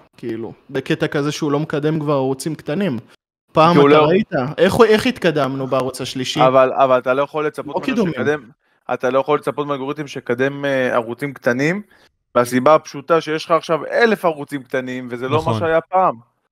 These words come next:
Speaker 1: לא,
Speaker 2: הוא לא
Speaker 1: ברור,
Speaker 2: יכול לעשות
Speaker 1: אבל
Speaker 2: הבדלה.
Speaker 1: אבל סתם דוגמה, אתה מעלה סרטון על, אה, ביגפוט, ואתה שם תגיות של ביגפוט.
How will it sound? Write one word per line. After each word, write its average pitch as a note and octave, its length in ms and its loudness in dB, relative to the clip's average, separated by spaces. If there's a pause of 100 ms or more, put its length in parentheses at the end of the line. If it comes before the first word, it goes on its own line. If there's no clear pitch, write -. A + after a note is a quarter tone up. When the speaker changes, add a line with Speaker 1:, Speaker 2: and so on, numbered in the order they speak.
(140)
Speaker 1:
לא, D#3 120 0
Speaker 2:
הוא D#3+ 100 4
לא E3+ 60 10
Speaker 1:
ברור, F#3 140 8
Speaker 2:
יכול G3 120 2
לעשות F#3+ 220 0
Speaker 1:
אבל F#3 80 4
Speaker 2:
הבדלה. F#3 420 -2 (760)
Speaker 1:
אבל C3+ 260 -4 (300)
סתם F3 260 -2
דוגמה, D#3+ 260 -2
אתה C#3 160 -6
מעלה C#3+ 260 -4
סרטון C#3+ 480 -6
על, C3 260 -6
אה, A#2+ 280 -6
ביגפוט, - 540 -10
ואתה C#3+ 240 -12
שם D3+ 380 -2
תגיות C#3+ 360 -4
של D#3 160 -8
ביגפוט. F3+ 560 -6